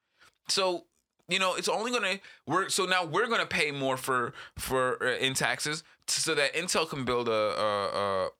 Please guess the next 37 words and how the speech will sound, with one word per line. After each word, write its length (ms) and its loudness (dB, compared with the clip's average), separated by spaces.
a 40 -2
factory 760 -2
here. 400 0
And 160 0
then 60 2
guess 160 0
what 100 -2
they're 100 2
gonna 200 0
do 220 -2
with 160 -2
that 160 2
factory? 760 -2
They're 100 0
gonna 340 2
automate 480 4
that 280 4
bitch 320 4
and 100 2
hire 300 2
a 80 4
hundred 360 2
and 120 0
fifty 360 0
people, 680 -2
you 120 -2
know 100 4
what 100 4
I 80 2
mean, 300 -2
for 180 0
our 500 2
fifty-two 360 0
billion 460 2
dollar 300 4
tax 400 0
bill, 380 -4